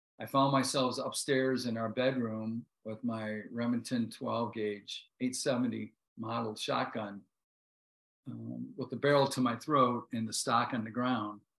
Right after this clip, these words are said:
And I was slowly reaching down for the trigger. And I, I,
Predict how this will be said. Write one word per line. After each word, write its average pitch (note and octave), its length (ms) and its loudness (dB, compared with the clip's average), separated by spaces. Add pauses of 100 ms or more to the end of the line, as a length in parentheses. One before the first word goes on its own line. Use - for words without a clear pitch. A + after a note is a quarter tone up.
(760)
And A2 340 -4
I B2 40 -12
was A2 160 -8
slowly B2+ 320 4
reaching A#2+ 340 2
down A2 200 -4
for G#2 100 -10
the F#2+ 80 -12
trigger. G#2+ 440 -6 (1200)
And A2 320 -6
I, A#2 220 -6 (420)
I, C#3 160 -2